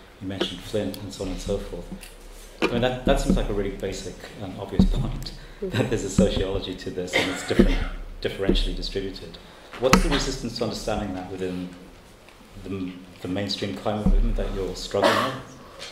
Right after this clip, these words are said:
Speaker 1: So that's, that's a kind of, uh, why, why is there a wish to not acknowledge,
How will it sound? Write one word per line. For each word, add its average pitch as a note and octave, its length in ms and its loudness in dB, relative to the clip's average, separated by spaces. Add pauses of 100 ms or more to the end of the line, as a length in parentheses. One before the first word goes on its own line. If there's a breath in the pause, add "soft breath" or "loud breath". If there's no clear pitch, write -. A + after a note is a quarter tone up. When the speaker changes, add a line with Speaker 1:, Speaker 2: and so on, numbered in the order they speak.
Speaker 1:
So - 160 6
that's, A#2 420 6
that's - 220 0
a - 40 -6
kind G#2 180 2
of, F#2+ 160 2 (720)
uh, G2+ 160 0
why, A2 340 4
why A2 280 4
is G2+ 100 2
there G2+ 120 6
a G2 60 2
wish G2+ 240 0
to G2 140 -2
not A2 220 4
acknowledge, F2 680 6